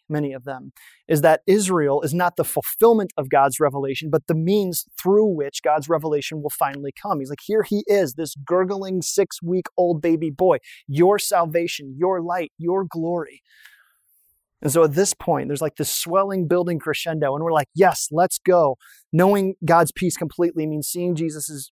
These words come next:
purpose clearly. "I'm there," which is why verse thirty-three is the way it is. He says, "His father and mother marveled at what was said about him." Like, could you imagine that at the hospital when you deliver your firstborn?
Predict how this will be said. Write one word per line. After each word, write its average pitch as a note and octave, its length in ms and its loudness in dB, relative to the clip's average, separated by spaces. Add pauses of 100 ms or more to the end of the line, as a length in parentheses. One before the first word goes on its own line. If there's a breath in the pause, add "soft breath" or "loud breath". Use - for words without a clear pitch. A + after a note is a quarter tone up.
purpose - 360 0
clearly. F3 500 0
"I'm E3 340 0
there," E3 340 4
which C#3 200 -8
is D3+ 80 -8
why E3+ 160 6
verse E3 260 2
thirty-three F#3 800 2
is F3 240 2
the D#3+ 100 0
way D#3 220 4
it D3+ 80 2
is. E3 320 0 (600 soft breath)
He E3+ 100 4
says, E3 220 2
"His D3 140 -6
father G3+ 640 2
and D#3+ 260 0
mother E3+ 340 2
marveled D3 800 -2
at C#3 120 -18
what C3+ 160 -8
was B2+ 160 -14
said C3+ 160 -8
about A#2+ 180 -12 (160)
him." - 180 -20
Like, D3+ 120 -8
could F3+ 140 -2
you B3+ 80 0
imagine E3 400 -4
that C3+ 200 -8 (800)
at F3 180 4
the D3+ 120 2
hospital D3 480 -4
when C#3+ 120 -6
you C#3+ 60 -6
deliver D3+ 460 0
your C#3+ 160 -10
firstborn? C3 680 -10